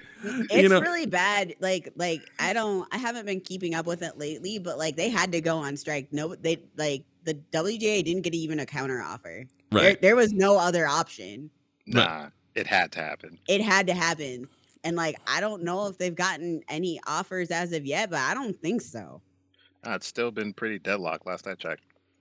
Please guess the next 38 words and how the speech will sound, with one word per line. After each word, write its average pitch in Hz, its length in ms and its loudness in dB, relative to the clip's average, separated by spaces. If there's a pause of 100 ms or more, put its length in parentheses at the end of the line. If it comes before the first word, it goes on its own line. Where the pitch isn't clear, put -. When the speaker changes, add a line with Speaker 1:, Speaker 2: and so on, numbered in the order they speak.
(240)
Speaker 2:
Right. - 160 0 (220)
Speaker 1:
Th-, 156 200 -2
there's, 202 220 4
like, 196 300 2
a, 160 240 -2
there, 170 240 -2 (160)
I 185 100 4
think 208 280 -4
they're 247 140 -4
just 214 220 -4
like, 190 280 -4
"Well, 170 120 -4
the 165 120 -6
writers 175 360 -2
will 165 100 -4
just 156 200 -6
come 147 180 -4
back," 147 400 -2 (280)
like, 139 400 -4 (380)
Speaker 2:
No. 202 220 -2 (140)
Speaker 1:
is 147 180 -2
the 151 140 0
assumption 143 400 -2
that 131 160 -4
they're 123 140 -2
operating 120 580 -2
under, 120 260 -4
'cause, 127 240 -8 (1400)
but, 123 300 2
Speaker 2:
<laughs> - 100 4
Speaker 1:
uh, 107 240 6 (1200)
I 110 380 -4
don't, 151 340 -2
I - 40 -10
don't 143 260 -4
think 165 160 -8
that's 139 180 -6
happening. 90 480 -8